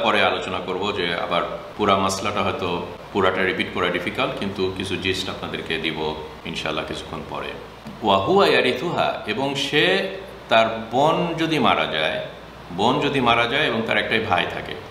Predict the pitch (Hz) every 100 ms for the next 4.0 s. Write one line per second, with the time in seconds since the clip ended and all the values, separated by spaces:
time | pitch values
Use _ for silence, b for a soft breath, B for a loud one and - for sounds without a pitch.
0 | - - - 90 85 104 107 113 113 -
1 | 101 101 101 110 - - - - - 101
2 | 98 90 80 76 76 - - - - -
3 | - 82 120 135 110 127 - 101 82 71